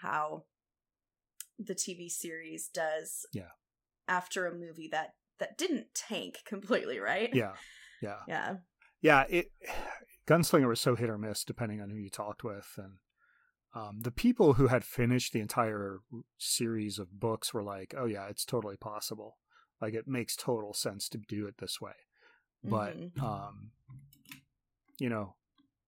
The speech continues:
Speaker 2: people had a, an issue with Idris Elba being, uh, being the main character.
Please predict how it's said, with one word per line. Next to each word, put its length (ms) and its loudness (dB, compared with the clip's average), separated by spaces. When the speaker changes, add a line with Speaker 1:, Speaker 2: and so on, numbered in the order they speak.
Speaker 2:
people 380 0
had 180 -2
a, 240 -4
an 160 -6
issue 320 -2
with 380 -8
Idris 360 -6
Elba 440 -6
being, 480 -4
uh, 280 -8
being 200 0
the 60 -2
main 200 -2
character. 560 -2